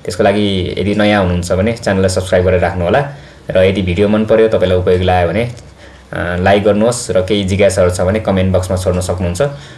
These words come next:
हामी त्यसको ज-, अ, जवाब पक्कै पनि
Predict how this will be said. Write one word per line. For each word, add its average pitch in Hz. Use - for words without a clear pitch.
हामी 92
त्यसको 95
ज-, 92
अ, 90
जवाब 101
पक्कै 92
पनि 107